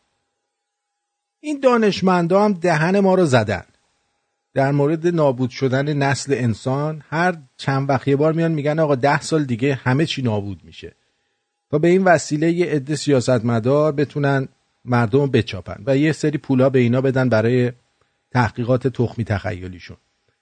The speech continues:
توی ادیان اومده بوده که آرماگدون در سال هزار و دو هزار پیش بینی شده بود که ما ندیدیم. تو تقویم مایاها پایان جهان در سال دو هزار و دوازده پیش بینی شده بود که زر اومد و قرمه سبزی.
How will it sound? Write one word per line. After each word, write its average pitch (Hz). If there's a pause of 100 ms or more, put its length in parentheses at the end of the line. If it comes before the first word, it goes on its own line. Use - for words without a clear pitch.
(600)
توی 214
ادیان 175
اومده 151
بوده 156
که 143
آرماگدون 127 (220)
در 123
سال 143
هزار 127
و 127
دو 113
هزار 113
پیش -
بینی 120
شده 117
بود 107
که 110 (180)
ما 123
ندیدیم. 104 (800)
تو 151
تقویم 143
مایاها 143
پایان 143
جهان 131
در 131
سال 139
دو 123
هزار 107
و 107
دوازده 104
پیش 127
بینی 120
شده 110
بود 101
که 117
زر 120
اومد 113
و 110
قرمه 95
سبزی. 87